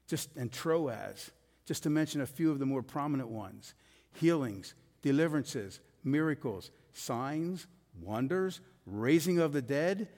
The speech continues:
salvations. Can you imagine the length of time it must have taken for Paul and the boys to recount to the leaders of Jerusalem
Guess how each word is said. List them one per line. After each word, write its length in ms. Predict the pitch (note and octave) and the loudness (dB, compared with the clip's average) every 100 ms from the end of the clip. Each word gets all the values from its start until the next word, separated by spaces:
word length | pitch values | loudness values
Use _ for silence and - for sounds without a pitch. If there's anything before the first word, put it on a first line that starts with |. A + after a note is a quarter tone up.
| - | -18
salvations. 1120 | - D#3 B2+ A#2 C3 G3 - G3+ G#3+ A#3 - - _ _ _ _ _ _ _ _ _ _ _ _ _ _ _ _ _ _ _ _ _ _ _ _ _ _ _ _ _ _ _ _ _ | -6 -2 -2 0 4 4 4 0 0 -2 -6 -16 _ _ _ _ _ _ _ _ _ _ _ _ _ _ _ _ _ _ _ _ _ _ _ _ _ _ _ _ _ _ _ _ _
Can 120 | A#2+ | -4
you 60 | A#2 | -2
imagine 400 | C#3+ C3+ B2+ A#2+ | 0 0 -2 -2
the 60 | |
length 220 | C3+ D3 | -2 -2
of 140 | A2 F#2 | -6 -8
time 340 | C#3+ E3 D3 | -6 -4 -2
it 80 | A2 | -4
must 200 | A2 - | -8 -8
have 140 | G#2+ | -10
taken 340 | - A#2 A#2 G#2 | -8 -8 -6 -8
for 140 | - | -8
Paul 300 | G2+ D#3+ C#3+ | -10 -6 -4
and 80 | A#2+ | -4
the 40 | |
boys 480 | A2 A2+ G2+ F#2+ - - _ _ _ _ | -4 -4 -4 -8 -14 -20 _ _ _ _
to 100 | - | -4
recount 420 | A#2 A2+ C3+ C3 - | -4 -4 -4 -6 -8
to 100 | B2+ | -8
the 80 | A2+ | -4
leaders 360 | C3 C3 A#2 | -2 0 -2
of 120 | G#2 | -4
Jerusalem 600 | G#2+ C3 D3+ B2 A2 G#2 | -4 -2 -2 -4 -6 -6